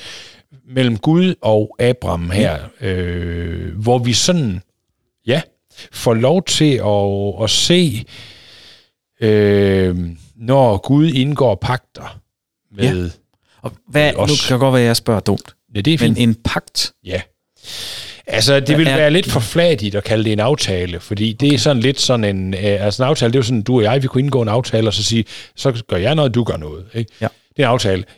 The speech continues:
Speaker 1: En pagt er, er mere i retning af en, øh, en måde, hvor, hvor en, øh, en fremmed konge, der har al magt, indgår, ind-, altså siger til,
Speaker 2: Mm.
Speaker 1: øh, til dig eller mig som, som,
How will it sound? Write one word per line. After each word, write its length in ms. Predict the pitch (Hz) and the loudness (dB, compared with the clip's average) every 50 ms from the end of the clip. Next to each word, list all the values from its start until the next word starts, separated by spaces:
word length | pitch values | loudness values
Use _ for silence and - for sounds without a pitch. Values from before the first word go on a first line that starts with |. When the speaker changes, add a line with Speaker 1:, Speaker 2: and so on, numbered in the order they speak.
| _ _ | _ _
Speaker 1:
En 120 | 127 120 | -4 -4
pagt 540 | - - - - - 208 - - _ - - - _ | -4 -2 -2 0 0 0 -2 -4 _ -16 -16 -10 _
er, 540 | - 131 123 120 117 113 110 107 107 104 107 101 - _ _ _ - | -2 0 2 2 2 2 2 0 0 -2 -4 -6 -8 _ _ _ -6
er 340 | 120 135 123 120 120 127 143 - - _ _ _ _ 123 | -2 0 2 2 2 2 0 -2 -8 _ _ _ _ -14
mere 360 | 131 135 156 175 190 175 120 | -4 0 2 2 2 2 2
i 100 | 127 117 | 0 0
retning 540 | 107 135 143 160 - - 127 113 113 107 - | 0 0 0 0 -2 -2 -2 -2 -2 -2 -2
af 360 | 120 120 120 120 113 107 - - | 0 2 2 2 0 -2 -4 -4
en, 400 | - 123 110 110 107 104 101 101 | 0 0 2 2 2 2 2 2
øh, 220 | 95 95 95 90 87 87 90 - _ _ _ _ _ - - - - - - - - - - - - _ | 2 0 0 0 -2 -4 -6 -8 _ _ _ _ _ -14 -14 -14 -14 -16 -18 -18 -18 -18 -20 -20 -20 _
en 220 | - 120 110 110 | -4 -2 0 2
måde, 580 | 113 123 131 143 170 190 208 214 202 175 135 117 - | 2 4 4 4 6 6 6 6 4 4 2 -2 -6
hvor, 500 | 113 113 120 117 113 107 104 101 98 98 | -4 0 2 2 4 4 2 2 0 0
hvor 260 | 90 104 110 110 107 | -2 0 0 0 0
en, 380 | - 127 135 123 110 104 101 98 | 0 0 0 0 0 0 0 0
øh, 240 | 95 92 92 92 90 - | 0 0 0 -2 -4 -4
en 180 | 110 104 95 | -6 -6 -6
fremmed 560 | - - - 117 120 156 170 160 135 110 104 - - | -6 -4 -4 -2 -2 0 0 0 0 -2 -2 -4 -8
konge, 480 | - 107 - 123 127 147 165 165 127 104 - - | -6 -2 0 0 2 2 2 0 0 -2 -4 -4
der 60 | 101 | -4
har 220 | - 131 120 113 | -2 0 0 2
al 180 | 127 143 131 113 | 0 0 -2 -2
magt, 520 | 107 104 120 127 - - - - - - - | -2 -2 -2 -2 -4 -6 -6 -6 -6 -6 -6
indgår, 720 | 139 139 147 156 143 - 127 117 101 90 78 - - _ _ _ _ _ _ _ _ _ _ | -6 -4 -2 -2 0 0 0 2 2 0 -2 -6 -10 _ _ _ _ _ _ _ _ _ _
ind-, 220 | 131 143 147 135 131 - | -8 -6 -6 -6 -6 -6
altså 180 | - - - 113 | -6 -4 -2 0
siger 380 | - - - 151 160 175 196 175 | 0 0 0 2 2 2 2 2
til, 440 | - - - - 123 110 - 101 95 | 0 0 0 0 2 2 0 0 -2
Speaker 2:
Mm. 60 | 90 | -2
Speaker 1:
øh, 160 | 87 85 85 | -6 -6 -6
til 220 | - - 90 - | -6 -6 -4 -2
dig 180 | 110 101 117 131 | -2 0 0 2
eller 120 | 120 104 | 0 0
mig 280 | 90 92 101 123 139 131 | -2 -2 0 0 0 0
som, 300 | - - 85 87 92 80 - - | -2 -4 -6 -8 -12 -16 -12 -10
som, 260 | - 85 82 85 | -10 -10 -10 -12